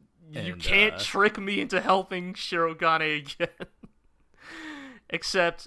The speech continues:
Speaker 1: once again, we find out that, you know, Fujiwara has probably the best maternal instincts of anybody on the cast, because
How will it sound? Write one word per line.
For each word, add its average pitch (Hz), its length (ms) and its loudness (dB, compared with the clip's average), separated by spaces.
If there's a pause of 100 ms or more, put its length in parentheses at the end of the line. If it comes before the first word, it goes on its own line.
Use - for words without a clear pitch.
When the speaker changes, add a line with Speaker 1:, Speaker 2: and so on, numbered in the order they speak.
Speaker 1:
once 165 240 -2
again, 151 460 -4
we 147 100 -8
find 147 300 2
out 139 100 -6
that, 135 300 -2
you 139 80 -8
know, 120 200 -4
Fujiwara 127 800 -2
has 120 460 -6 (120)
probably 127 360 -4
the 127 100 -8
best 120 320 -6
maternal 123 460 -8
instincts 120 500 -12
of 113 100 -14
anybody 113 440 -10
on 110 100 -8
the 107 80 -16
cast, 165 460 2
because 113 500 -8